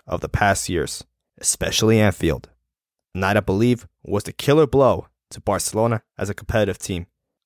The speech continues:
I've always said that there is a Barcelona pre-Anfield and post-Anfield.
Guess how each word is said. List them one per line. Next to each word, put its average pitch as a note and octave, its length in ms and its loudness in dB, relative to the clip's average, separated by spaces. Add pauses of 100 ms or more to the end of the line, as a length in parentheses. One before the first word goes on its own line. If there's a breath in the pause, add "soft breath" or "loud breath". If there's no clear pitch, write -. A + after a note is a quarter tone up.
(300)
I've A2+ 60 0
always C#3 220 4
said B2 300 2 (640)
that G2 80 -4
there A#2 140 4
is B2+ 80 0
a B2 40 -2
Barcelona A2+ 680 2 (120)
pre-Anfield B2 800 2 (480)
and - 140 -4
post-Anfield. F2 800 -2